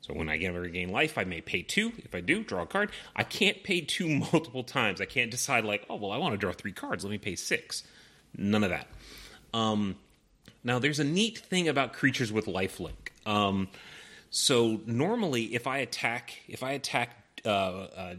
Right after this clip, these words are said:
Jess with three one one creatures, and he doesn't block, he's, Jess is gonna take three damage. That is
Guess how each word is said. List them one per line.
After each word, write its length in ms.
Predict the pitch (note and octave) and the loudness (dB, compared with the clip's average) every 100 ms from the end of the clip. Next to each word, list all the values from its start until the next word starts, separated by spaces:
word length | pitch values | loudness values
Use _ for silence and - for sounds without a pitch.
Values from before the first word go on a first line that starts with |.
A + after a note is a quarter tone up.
| - | -8
Jess 380 | - A2 G2+ - | 0 2 2 0
with 180 | G2 - | -4 -6
three 380 | - A2+ A#2 | -8 -2 2
one 340 | A2+ G2+ A2 G2+ | 2 4 4 4
one 200 | G2+ F#2+ | 2 0
creatures, 680 | - G2+ G2 D#2+ - - - - - - - - - | 0 0 0 -4 -6 -10 -10 -14 -20 -18 -20 -14 -8
and 100 | D#2+ | -4
he 120 | G#2 | 0
doesn't 460 | A2+ G#2+ G#2+ - F#2+ | 4 4 2 -4 -4
block, 340 | G2+ D#2+ - | -2 -4 -8
he's, 280 | - - A2 | -14 -8 -8
Jess 320 | - C3 A#2 B2 | -2 0 0 -2
is 60 | |
gonna 180 | A#2 A2+ | -2 -2
take 280 | - A2 - | 2 0 0
three 440 | - G#2+ F#2+ G#2 | -10 -6 -2 -2
damage. 500 | F#2 F2+ E2+ D2 - | 0 -2 -2 -6 -4
That 180 | G#2 G#2+ | 4 6
is 300 | G#2+ G2+ F#2 | 6 6 2